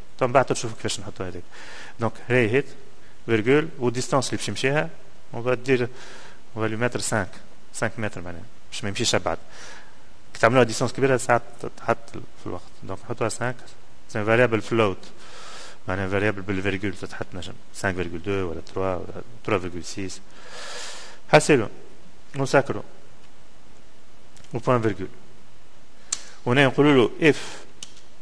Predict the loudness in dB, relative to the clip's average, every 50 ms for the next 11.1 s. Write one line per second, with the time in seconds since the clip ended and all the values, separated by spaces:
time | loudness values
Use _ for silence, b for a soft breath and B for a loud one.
0 | -6 -6 -6 b b b b b b b -6 -6 -8 -8 -8 -8 -8 -6 -6 -6
1 | -4 -2 -2 -2 -2 0 0 0 0 0 0 0 0 0 0 0 0 0 2 4
2 | 6 6 6 4 2 -2 0 2 2 0 0 -2 -4 -6 -6 -6 -2 4 4 4
3 | 4 4 2 6 8 8 8 6 4 -2 -6 -6 -6 -8 -8 -8 -8 -6 -2 0
4 | 4 8 8 10 10 8 6 4 0 0 0 2 2 2 2 2 2 2 2 4
5 | 6 4 6 6 6 8 10 10 8 8 6 0 B B B B B B 4 4
6 | 4 6 6 4 4 4 2 0 -2 0 2 2 2 0 -2 -4 -4 B B B
7 | B B B B B B -4 0 4 6 6 6 6 4 2 -2 -2 0 0 0
8 | 0 0 -2 -4 -4 -4 -6 -6 -6 -8 -8 -8 -8 -8 -6 -4 -2 -2 0 -2
9 | -2 -4 -6 -8 -8 -6 -6 -6 -6 -6 -6 -6 -6 -6 -6 -6 -6 -6 -6 -6
10 | -6 -6 -6 -6 -6 -6 -6 -6 -6 -6 -4 -2 -2 0 0 0 -2 -2 -4 -4
11 | -4